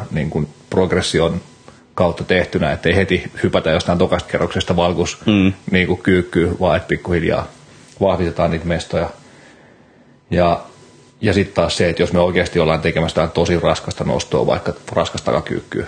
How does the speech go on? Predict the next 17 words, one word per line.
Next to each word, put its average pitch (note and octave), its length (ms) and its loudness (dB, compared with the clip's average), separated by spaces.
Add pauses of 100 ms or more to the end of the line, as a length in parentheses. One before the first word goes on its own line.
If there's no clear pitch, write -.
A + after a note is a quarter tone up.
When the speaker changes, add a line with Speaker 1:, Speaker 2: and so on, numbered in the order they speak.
(100)
Speaker 2:
Mm. G2+ 260 4
Speaker 1:
niin F#2+ 80 2
totta F2 220 0
kai D#2+ 120 2
me E2 80 0
halutaan E2 260 0
olla E2 80 0
hyvässä D#2 280 0
asennossa, D#2 440 -4
Speaker 2:
Kyllä. F#2+ 220 2
Speaker 1:
hyvissä E2 260 0
linjoissa, D#2 600 0
selkä D#2 380 -2
neutraalina C#2 500 -4
ja C3 60 -4
Speaker 2:
Mm. A2+ 80 2
Speaker 1:
näin. D#2+ 300 2